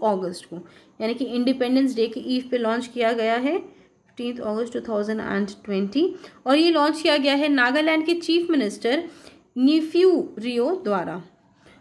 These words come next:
जिसके तहत जो हमने already discuss किया है कि हमारा जो लोकल business और entrepreneurship है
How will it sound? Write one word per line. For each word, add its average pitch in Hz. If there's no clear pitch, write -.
जिसके 254
तहत 294
जो 277
हमने 285
already 262
discuss 277
किया 269
है 262
कि 294
हमारा 262
जो 277
लोकल 277
business 269
और 254
entrepreneurship 302
है 170